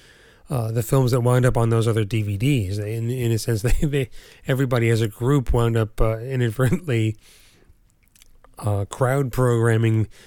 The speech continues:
volume, the Volume two D V D. And so, uh, it's nice that something like that can sort of circle back around and pay it forward to itself. Uh,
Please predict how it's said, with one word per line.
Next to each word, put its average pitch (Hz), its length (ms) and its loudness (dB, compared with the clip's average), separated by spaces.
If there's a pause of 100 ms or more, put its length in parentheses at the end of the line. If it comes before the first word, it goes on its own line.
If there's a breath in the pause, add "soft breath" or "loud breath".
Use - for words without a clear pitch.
(180 loud breath)
volume, 110 460 2
the 120 140 0
Volume 113 340 2
two 113 160 -2
D 110 180 -2
V 104 180 -2
D. 101 380 -4 (440 loud breath)
And 107 280 -4
so, 110 680 -4
uh, - 60 -20 (500 soft breath)
it's 143 220 -4
nice 127 280 2
that 117 80 0
something 110 520 0
like 117 220 -4
that 98 220 -6
can 104 100 -8
sort 104 160 -12
of 101 140 -10
circle 117 320 -6
back 107 260 -6
around 107 300 -4
and 98 180 -14 (580 soft breath)
pay 131 160 4
it 120 80 0
forward 131 440 2
to 120 120 2
itself. - 680 -2 (600 soft breath)
Uh, 123 260 -12